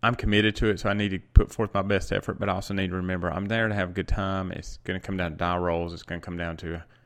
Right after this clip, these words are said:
you know, some other effective teams going against me. And I'm really preparing for the next wave of retirement. So I'd love to hear what y'all think right now. Uh, I'll post my, uh, well, I'll post my last iteration of the team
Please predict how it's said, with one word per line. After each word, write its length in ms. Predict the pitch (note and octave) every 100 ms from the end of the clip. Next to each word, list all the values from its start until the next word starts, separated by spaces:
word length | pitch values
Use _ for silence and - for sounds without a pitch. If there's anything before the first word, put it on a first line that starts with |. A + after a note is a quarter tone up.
| _ _ _ _ -
you 80 | F#2+
know, 100 | F#2
some 220 | - -
other 220 | F2+ G#2+
effective 420 | G2+ - F#2+ - -
teams 300 | G#2 G2 -
going 180 | F#2
against 300 | E2+ F2+ -
me. 260 | G2 F#2+ F#2 - _ _ _ _ -
And 260 | G2 F#2+ F2
I'm 220 | G#2 A2+
really 220 | C3 G#3
preparing 460 | - - G#2+ G2 F#2
for 180 | - F2+
the 80 | F2
next 320 | F2+ F2+ -
wave 240 | F2 E2
of 60 | D#2+
retirement. 600 | D2+ - F#2 E2+ D2+ -
So 400 | - D#2+ C#2 - _ _ _ -
I'd 80 | G#2
love 180 | C#3
to 80 | D3
hear 140 | A#2+ G2+
what 220 | F#2+ -
y'all 180 | F#2+ G2
think 240 | A2 G#2+
right 140 | G2+ G2
now. 280 | G#2+ A2 - - _ _ _ _ _ _ -
Uh, 260 | A2 F#2 -
I'll 160 | G#2 A#2
post 360 | - B2 -
my, 160 | G#2 F#2+ F2 F2 - _ _ _ _ -
uh, 300 | G2+ F#2 D#2+
well, 380 | C2 B1+ D#2 G2+ - - - - -
I'll 180 | - G#2+
post 280 | B2 A#2 -
my 100 | F#2+
last 320 | F2+ F#2 -
iteration 480 | G2 G2 F#2 - G2
of 60 |
the 80 | E2+
team 520 | - - F#2+ G#2 B2+